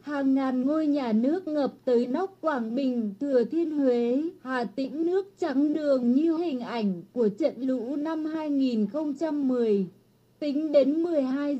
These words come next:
giờ ngày mười lăm tháng mười đã có sáu người mất tích trong biển nước. Mưa lớn và dồn dập khiến lũ trên các sông Ngàn Sâu, sông Ngàn Phố thuộc Hà Tĩnh, sông Danh,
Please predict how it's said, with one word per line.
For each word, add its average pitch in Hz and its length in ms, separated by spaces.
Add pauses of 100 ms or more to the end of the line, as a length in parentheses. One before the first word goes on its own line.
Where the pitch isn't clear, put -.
giờ 277 240
ngày 262 300
mười 254 320
lăm 320 360
tháng 269 300
mười 262 280
đã 208 200
có 262 240
sáu 262 320
người 294 320
mất 311 260 (120)
tích 415 260
trong 311 260
biển 226 360
nước. 349 360
Mưa 330 280
lớn 277 560
và 262 200 (100)
dồn 240 280
dập 262 300
khiến 285 340
lũ 262 120 (140)
trên 311 220
các 359 220 (100)
sông 294 260
Ngàn 254 280
Sâu, 320 440 (260)
sông 330 260
Ngàn 269 380
Phố 240 240
thuộc 277 260
Hà 254 280
Tĩnh, 277 520
sông 320 300
Danh, 311 460